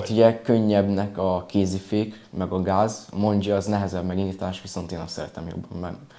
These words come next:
Speaker 2: meg tudod őrizni a tempót. Ugye nem kell belefékezni kézivel például.
Speaker 1: Miért kell belefékezni mondjuk kéziféknél? Tehát, hogy
Speaker 2: Hát
Speaker 1: ha
Speaker 2: ugye, meg ugye kézifék, ugye az nálunk ugye a hátsó kereket fékezi meg, és ezáltal ugyanúgy ki tud csúszni a hátulja.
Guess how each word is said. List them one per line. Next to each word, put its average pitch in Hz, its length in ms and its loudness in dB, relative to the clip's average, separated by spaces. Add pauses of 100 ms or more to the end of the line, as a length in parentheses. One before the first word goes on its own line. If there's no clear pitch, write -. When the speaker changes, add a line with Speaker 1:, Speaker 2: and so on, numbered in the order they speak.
(120)
Speaker 2:
meg 90 160 2
tudod 92 260 2
őrizni 92 360 2
a 87 80 -6
tempót. 82 540 -8 (540)
Ugye 90 180 -4
nem 87 140 -4
kell 82 140 -4
belefékezni 82 760 -6 (200)
kézivel 80 540 -8
például. - 380 -8 (400)
Speaker 1:
Miért 147 240 6
kell 190 120 4
belefékezni 104 580 4
mondjuk 95 200 -4
kéziféknél? 92 580 -10
Tehát, - 160 -12
hogy 104 180 0
Speaker 2:
Hát 107 100 -4
Speaker 1:
ha 123 80 4
Speaker 2:
ugye, 131 460 8 (580)
meg 113 280 6
ugye 107 200 0
kézifék, 95 640 2
ugye 104 160 4
az 101 160 6
nálunk 104 340 2
ugye 104 160 2
a 101 40 4
hátsó 101 360 2
kereket 95 340 -2
fékezi 92 440 -4
meg, 101 300 2 (360)
és 101 200 -4
ezáltal 101 380 2
ugyanúgy 95 260 0
ki 92 140 -4
tud 92 160 -10
csúszni - 340 -8
a 85 60 -6
hátulja. 85 520 -6